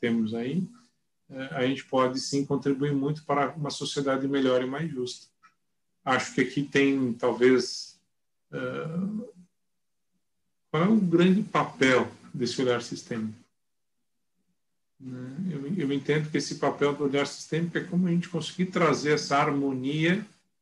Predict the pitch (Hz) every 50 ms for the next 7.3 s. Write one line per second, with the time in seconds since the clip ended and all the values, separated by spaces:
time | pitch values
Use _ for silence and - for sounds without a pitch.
0 | _ _ - 151 151 143 143 139 143 147 143 131 123 131 131 123 - 123 120 -
1 | - 139 127 - - - 131 143 - - - - 127 117 120 120 113 110 113 110
2 | 117 120 127 175 175 - - _ _ _ _ _ _ _ _ _ _ _ - 127
3 | 123 120 - - 127 123 120 143 156 156 156 151 147 131 123 127 127 131 139 151
4 | 170 175 - - - _ _ _ _ - 127 123 117 120 120 123 143 165 - 156
5 | 135 - - - 123 127 139 139 - - 208 214 - - _ _ _ _ _ _
6 | - 131 - - - 131 120 117 127 143 165 190 214 214 - - - 123 127 143
7 | 208 - - - - -